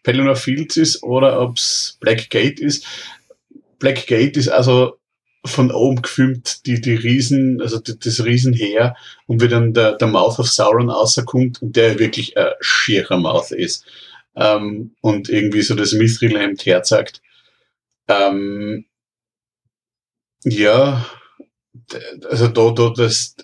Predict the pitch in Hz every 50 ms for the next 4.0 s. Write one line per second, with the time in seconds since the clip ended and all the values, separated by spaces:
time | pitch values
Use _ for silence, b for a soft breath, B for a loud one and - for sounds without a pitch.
0 | - _ _ _ _ _ _ _ - 120 117 110 - 113 110 104 113 113 - 110
1 | 113 117 127 120 120 120 117 117 117 120 117 - - - 110 107 113 113 113 B
2 | B B B B B B B B B _ - - 117 - 131 131 131 131 127 120
3 | - 120 120 - - 123 113 - - 117 - - 107 113 113 110 113 113 -